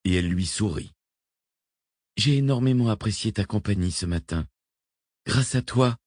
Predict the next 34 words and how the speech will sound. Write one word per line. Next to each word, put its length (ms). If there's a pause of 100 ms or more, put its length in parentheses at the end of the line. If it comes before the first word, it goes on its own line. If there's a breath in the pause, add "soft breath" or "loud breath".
(600)
tout 220
a 80
été 220
plus 180
facile. 540 (1600)
Elle 180
prit 240
ses 200
mains 280
dans 160
les 120
siennes. 540 (1600)
Tu 140
m'as 120
beaucoup 380
aidé 280
ces 200
deux 140
derniers 320
mois, 260 (760)
et 80
il 120
serait 280
stupide 600
de 140
nier 240
que 100
je 140
ne 100
souffre 400
plus 300
de 100
la 120
solitude 680